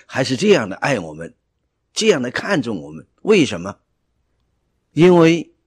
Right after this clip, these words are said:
我们虽然是从尘土出来的，但是因为我们有神的形象和样式，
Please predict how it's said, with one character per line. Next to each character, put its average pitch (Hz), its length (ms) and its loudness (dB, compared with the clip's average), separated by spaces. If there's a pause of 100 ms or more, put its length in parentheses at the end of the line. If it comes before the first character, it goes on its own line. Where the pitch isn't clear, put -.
(140)
我 131 160 0
们 139 100 0
虽 247 260 -2
然 190 200 -2
是 - 260 -6
从 165 240 -4
尘 185 280 -4
土 131 160 -8
出 247 240 -2
来 120 160 0
的， - 180 -14 (160)
但 196 300 0
是 - 460 -6
因 175 180 0
为 175 120 0
我 139 220 0
们 180 160 -4
有 131 160 0
神 135 240 -6
的 165 80 -4
形 151 320 -6
象 147 180 -2
和 104 120 -10
样 131 200 -4
式， 123 300 -12